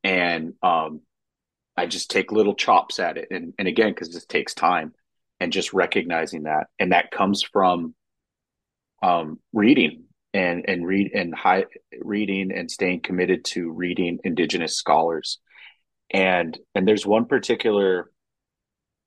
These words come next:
article that I've, like, had right here, um, off to the side that I'm looking at as we've been having this conversation. And it's called Wisdom Sits in Places.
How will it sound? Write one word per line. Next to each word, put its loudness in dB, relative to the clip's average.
article 0
that -2
I've, -6
like, -4
had 2
right -2
here, -4
um, -2
off 4
to -12
the -8
side 0
that -4
I'm -6
looking -4
at -4
as 2
we've -2
been -6
having -2
this -4
conversation. -2
And 2
it's 0
called 0
Wisdom 2
Sits -4
in -6
Places. -8